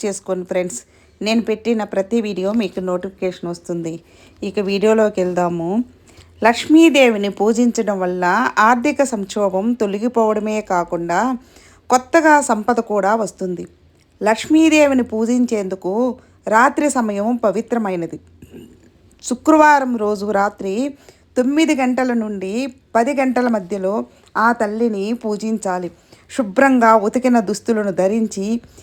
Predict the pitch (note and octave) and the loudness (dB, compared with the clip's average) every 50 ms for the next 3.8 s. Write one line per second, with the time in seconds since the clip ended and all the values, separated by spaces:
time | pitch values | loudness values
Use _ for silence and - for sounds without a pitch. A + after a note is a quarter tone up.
0 | - - _ - - A3+ B3 C4+ D#4 D#4+ D#4+ D#4 D#4+ C#4 C4 A#3+ A#3+ - B3+ B3 | -20 -20 _ 0 2 2 4 4 6 6 6 6 4 4 4 2 2 2 2 2
1 | A#3+ A3+ - A3+ A#3 A3+ - G3+ G#3 A3 A#3 C4 C4 C4 B3+ A#3+ A3+ G#3+ G#3 G3+ | 2 4 2 2 2 2 0 0 0 2 4 4 6 6 4 4 2 0 -4 -4
2 | - G#3 G#3 G3+ G3+ G3 G3+ G#3+ A#3+ A#3+ G#3 G3+ G#3 G3+ G#3 G3+ G3+ F#3+ G#3 G3+ | -4 -4 -4 -2 -2 -2 -2 0 0 -2 -2 -2 -2 -2 -2 -4 -4 -4 -6 -6
3 | F#3+ F#3+ F3 G3 A#3 B3 A#3+ A3 A3 G#3 G3 F#3 F#3 F3+ F#3 | -6 -6 -4 -2 -2 -2 -2 -2 -4 -4 -4 -4 -4 -6 -4